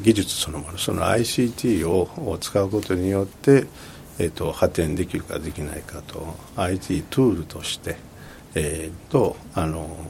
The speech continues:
み-、みんな特にそこは、あの、日本人の学-、あの、学生特に、えー、それは関心持てましたと。こう、あの、アイシーティーを使うことによって、えー、だいぶ助かるという、まあ、アフリカ側には特に、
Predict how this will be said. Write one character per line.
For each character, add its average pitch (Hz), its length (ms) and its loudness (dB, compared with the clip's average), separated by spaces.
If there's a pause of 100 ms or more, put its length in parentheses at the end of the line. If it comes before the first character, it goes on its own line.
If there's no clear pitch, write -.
(460)
み-、 82 380 -4
み 82 220 -4
ん 92 80 0
な 113 120 0
特 147 340 -2
に 175 160 4
そ - 180 -2
こ 98 140 0
は、 - 300 0
あ - 80 -2
の、 78 160 -4
日 78 160 -2
本 85 240 0
人 76 220 -4
の 76 60 -10
学-、 76 220 -6 (220)
あ 85 60 -4
の、 87 1080 -8
学 - 240 -4
生 - 240 -4
特 - 320 -6
に、 80 140 -4 (580)
え 71 400 -4
ー、 - 20 -12
そ - 360 -6
れ 78 60 0
は 76 80 0
関 - 200 -4
心 - 200 -4
持 78 100 -4
て - 100 -10
ま 78 120 -6
し - 80 -6
た 92 80 -8
と。 - 120 -10
こ 73 240 -8
う、 95 220 -10
あ 82 80 -4
の、 80 160 -6
ア 80 80 -2
イ 82 40 -6
シ - 120 -6
ー - 20 -12
テ - 160 -8
ィ - 20 -4
ー 80 40 -8
を - 20 -10
使 - 220 -2
う 85 80 0
こ 92 80 -4
と 90 140 -6
に 87 140 -2
よ 98 120 0
っ - 20 -4
て、 143 300 6 (580)
え 76 320 0
ー、 - 120 -4
だ 73 100 4
い 73 60 0
ぶ 82 160 0
助 - 340 0
か 80 80 -4
る 78 80 -2
と 78 160 -4
い 80 180 2
う、 80 220 -2
ま 113 120 4
あ、 - 20 6
ア 107 40 2
フ 123 80 4
リ 113 60 4
カ 123 140 4
側 113 260 4
に 92 80 2
は 73 220 -4 (260)
特 - 320 0
に、 78 160 2